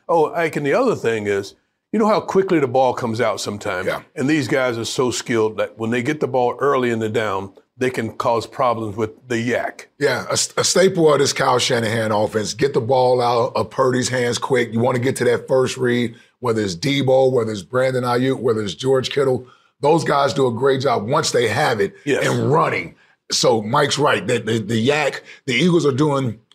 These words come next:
Speaker 2: very good at being able to tackle this year. I think back to the Miami Dolphins game, and we were so worried about getting to the ball carriers or the receivers and making sure Tyreek Hill doesn't have these explosive plays. We did a great job in that game doing that.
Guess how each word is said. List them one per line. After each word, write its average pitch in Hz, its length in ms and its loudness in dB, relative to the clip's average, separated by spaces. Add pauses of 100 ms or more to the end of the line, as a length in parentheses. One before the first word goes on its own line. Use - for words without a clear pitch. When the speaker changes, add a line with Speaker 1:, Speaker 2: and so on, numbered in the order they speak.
(140)
Speaker 2:
very 156 260 2
good 160 320 4
at 117 160 0
being 147 160 4
able 131 180 4
to 113 60 4
tackle 151 400 -2
this 139 180 0
year. 139 100 4
I 113 80 2
think 135 240 -2
back 131 200 2
to - 80 6
the 120 80 8
Miami 127 320 0
Dolphins 127 440 2
game, 113 380 0 (280)
and 127 120 0
we 127 80 2
were 120 80 2
so 139 160 2
worried 131 300 6
about 117 300 2 (160)
getting 151 280 0
to 139 120 -2
the 131 80 4
ball 131 360 4
carriers 120 420 2
or 123 160 2
the 123 60 2
receivers 131 600 2
and 120 200 -2
making 139 260 0
sure 127 400 0 (220)
Tyreek 135 380 0
Hill 135 240 2
doesn't 123 240 -2
have 120 200 -2
these 117 180 -2
explosive 120 500 -4
plays. 117 240 0
We 143 60 -2
did 151 120 2
a 127 60 0
great 123 340 0
job - 280 0
in 117 80 -2
that 120 160 0
game 110 260 -2
doing 135 280 0
that. 127 200 0